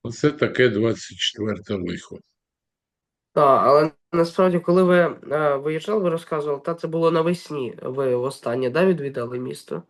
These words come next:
Speaker 1: Двадцять третього
Speaker 2: Чи
Speaker 1: лютого двадцять третього, двадцять третього року я ще був в Бахмуті. Уже східна частина була захвачена: половину частини центрального міста,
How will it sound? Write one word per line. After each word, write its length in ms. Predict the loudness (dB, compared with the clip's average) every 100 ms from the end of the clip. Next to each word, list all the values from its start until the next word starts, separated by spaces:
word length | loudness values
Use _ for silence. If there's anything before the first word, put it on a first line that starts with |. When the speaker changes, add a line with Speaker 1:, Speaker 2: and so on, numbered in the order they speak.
| _ 0
Speaker 1:
Двадцять 320 | 4 4 6
третього 580 | 6 8 6 6 6 6
Speaker 2:
Чи 80 | 6
Speaker 1:
лютого 460 | 4 4 4 2
двадцять 460 | 2 0 0 -4 -4
третього, 440 | 0 0 0 -4 -6 -12 _ _ -4
двадцять 320 | -2 -2 0
третього 360 | 2 2 2
року 400 | 4 2 0 -6
я 200 | -6 -6
ще 200 | -6 -6
був 340 | -6 -4 -4 -6
в 140 | -12
Бахмуті. 500 | -10 -10 -12 -16 -18 -20 _ _ -20 -20 -20 _ -2
Уже 600 | -2 4 4 4 2 -4
східна 480 | -2 0 0 -2
частина 640 | -2 -2 -4 -4 -4 -4 -6
була 420 | -4 -2 -2 -4 -8 _ _ _ _ -10
захвачена: 1000 | -6 -6 -4 -4 -4 -6 -8 -6 -6 -8 _ _ _ _ _ _ _ _
половину 720 | 0 4 4 4 0 -4 -6 -12 _ _ _ _ _ -12
частини 600 | -4 -2 -2 -2 -4 -4
центрального 840 | -6 -4 -4 -4 -6 -6 -6 -6 -4
міста, 540 | -4 -4 -6 -8